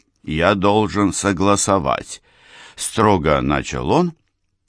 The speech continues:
но тут появился и сам Аллейн.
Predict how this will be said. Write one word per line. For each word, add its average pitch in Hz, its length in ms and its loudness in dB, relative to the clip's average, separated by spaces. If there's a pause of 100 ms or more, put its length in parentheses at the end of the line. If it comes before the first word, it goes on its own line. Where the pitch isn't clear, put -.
(120)
но 104 220 2
тут 156 280 -4
появился 131 760 2
и 92 200 -4
сам 90 480 0 (100)
Аллейн. 53 720 -4